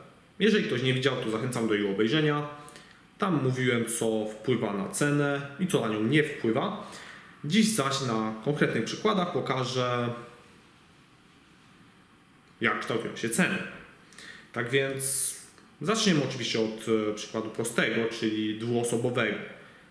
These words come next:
A więc mamy piętaszka i mamy Robinsona. Jeden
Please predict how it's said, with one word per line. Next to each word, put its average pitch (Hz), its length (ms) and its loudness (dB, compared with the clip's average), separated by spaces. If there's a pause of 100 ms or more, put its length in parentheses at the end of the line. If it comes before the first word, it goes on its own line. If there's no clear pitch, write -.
(440)
A 151 100 2
więc 165 120 4
mamy 113 280 2
piętaszka 190 540 2
i 117 120 -2
mamy 110 240 2
Robinsona. 113 640 0 (1600)
Jeden 160 280 4